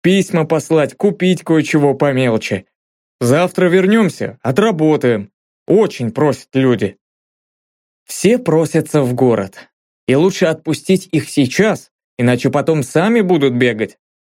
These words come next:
Раньше, чем через два дня, их машины все равно не пойдут в ремонт. Очередь.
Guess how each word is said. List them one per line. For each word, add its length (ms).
Раньше, 420
чем 260
через 320
два 240
дня, 400
их 260
машины 420
все 180
равно 280
не 100
пойдут 360
в 60
ремонт. 420
Очередь. 600